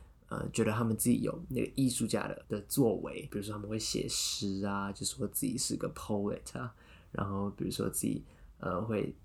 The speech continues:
做做音乐，就说自己是 producer 那种感觉。<laughs> 好像在 shade 他们，其实没有啦，但是就是一个我观察到的现象而已。自己讲这么多话，就是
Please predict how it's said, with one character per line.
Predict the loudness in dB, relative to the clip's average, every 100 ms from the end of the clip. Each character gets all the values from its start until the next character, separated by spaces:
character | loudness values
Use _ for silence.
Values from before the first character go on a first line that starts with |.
| -2
做 | 2
做 | 4 2
音 | 2 2
乐， | 2 2
就 |
说 | 0 0
自 | 0
己 | 0
是 | 0 -2
producer | -4 -2 -2 -2 -4 -2
那 | -2
种 | 0
感 | 0 2
觉。 | 2 0 -2 -6 -6
<laughs> | -4 -4
好 | -4
像 | 0 0 2
在 | 0 0 -2
shade | 0 2 2 -2
他 | -4
们， | -2 -4 -6 -6
其 | -2
实 | 0
没 | 0
有 | 0
啦， | -4 -6 -6
但 | -4
是 | 0
就 |
是 | 0 2
一 | 0
个 | -2 -6 -14 -20 -20 -16 -4
我 |
观 | 4 4
察 | 4
到 | 2 2
的 |
现 | 0 -2 -2
象 | -2 -2
而 | -4
已。 | -6 -10 -18 -20 -18 -2
自 | 4
己 | 6
讲 | 4 0
这 | 0
么 | 0
多 | 0 0
话， | 0 0 0 -4
就 | -6
是 | -6 -6